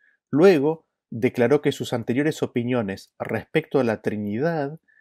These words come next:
le habían impedido hacer una declaración clara y absolutamente correcta, pero que en poco tiempo se había convertido en creyente de la Trinidad y que ahora podía ver con bastante claridad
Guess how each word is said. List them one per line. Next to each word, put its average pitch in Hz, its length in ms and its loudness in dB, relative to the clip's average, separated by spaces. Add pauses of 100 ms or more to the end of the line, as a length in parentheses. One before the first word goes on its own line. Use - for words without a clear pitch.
(220)
le 113 180 0
habían 151 220 2
impedido 143 440 -2
hacer 143 220 -4
una 143 160 -2
declaración 110 720 -4
clara 180 440 0
y 127 120 -4
absolutamente 127 680 -2
correcta, - 520 -8 (480)
pero 107 180 -2
que 117 100 0
en 110 140 -2
poco 139 260 2
tiempo 151 300 -2
se 127 120 -6
había 123 160 0
convertido 113 520 -2
en 123 120 0
creyente 131 580 0
de 117 100 0
la 107 120 -2
Trinidad 120 720 -4
y 117 160 -6
que 110 120 -2
ahora 143 300 0
podía 120 300 -2
ver 107 240 -2
con 101 220 -4
bastante 160 440 -4
claridad 131 520 -4